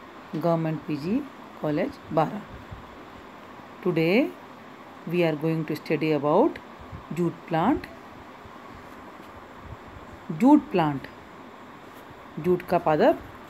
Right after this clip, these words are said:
बच्चों, आप jute के बारे में तो जानते होंगे, Jute हमारे लिए कैसे important है। जैसे कि हमारे घर में या कहीं बाहर देखते हैं आप, जो भी बोरे, रस्सी, रस्सी जो होती है, बोरा होता है,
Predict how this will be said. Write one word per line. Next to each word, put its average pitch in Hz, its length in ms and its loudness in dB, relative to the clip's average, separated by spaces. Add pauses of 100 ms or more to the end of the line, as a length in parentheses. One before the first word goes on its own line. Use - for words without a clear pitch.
(180)
बच्चों, 190 300 4
आप 170 180 2
jute 202 180 4
के 208 140 4
बारे 180 220 6
में 185 160 2
तो 160 60 -8
जानते 165 340 2
होंगे, 214 360 6 (500)
Jute 226 300 4
हमारे 202 320 6
लिए 214 340 8 (140)
कैसे 233 240 4
important - 440 -4
है। - 140 -6 (480)
जैसे 202 260 4
कि 220 120 2
हमारे 202 280 6
घर 185 180 0
में 196 340 2 (420)
या 175 40 2
कहीं 190 220 0
बाहर 175 220 2
देखते 180 320 0
हैं 185 80 4
आप, 165 120 -2
जो 214 140 8
भी 240 140 6
बोरे, 190 460 6
रस्सी, 180 540 0 (600)
रस्सी 180 280 2
जो 190 140 6
होती 180 380 6
है, 180 60 8
बोरा 180 360 6
होता 175 300 6
है, 196 360 6